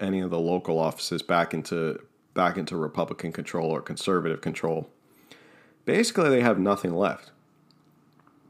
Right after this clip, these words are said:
And they're gonna continue to postulate and say, "Oh, we're gonna do this, we're gonna do that." But I, I have yet to see action.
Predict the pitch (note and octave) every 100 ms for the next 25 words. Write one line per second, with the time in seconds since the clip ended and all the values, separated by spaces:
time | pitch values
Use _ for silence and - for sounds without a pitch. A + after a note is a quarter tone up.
0 | - _ - C3+ C#3+ D3 E3+ E3+ A#2+ B2
1 | A#2+ G#2 F2+ - G2+ - G2+ G2+ G2 -
2 | - F#2+ F2+ F#2+ F2+ F2+ E2+ F2 F2+ F2+
3 | F2+ - F2 E2 E2+ D#2+ E2 E2+ - -
4 | - - - A2+ C3+ E3 C#3 D#3+ - A#2
5 | A2 - G#2 G2 F2 F2+ F2 - -